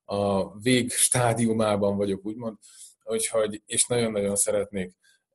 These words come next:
sok-sok meglepetéssel kedveskedni számodra. És még egy gondolat, hogy, ö, hogy milyen inspirációt jelenthet önmagában csak ez a történet, hogyha, hogyha sikerül a helyén kezelned, amit én elmondtam.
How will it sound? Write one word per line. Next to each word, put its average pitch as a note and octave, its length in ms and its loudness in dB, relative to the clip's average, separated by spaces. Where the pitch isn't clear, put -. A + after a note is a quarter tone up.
sok-sok - 420 2
meglepetéssel G2+ 1080 2
kedveskedni G#2 680 0
számodra. A2 760 0
És - 140 -2
még F3+ 180 6
egy D3+ 100 6
gondolat, A2+ 520 2
hogy, G#2+ 380 4
ö, A2 260 6
hogy A2+ 280 -6
milyen C#3 200 4
inspirációt A2+ 760 4
jelenthet G#2 640 2
önmagában B2+ 580 6
csak - 160 0
ez C3 80 4
a A#2 120 4
történet, A#2+ 560 4
hogyha, G#2+ 540 0
hogyha A2 240 -2
sikerül A#2 560 6
a G#2 60 6
helyén B2 440 4
kezelned, F#2+ 560 2
amit A#2 240 2
én A2 140 2
elmondtam. F#2 580 -2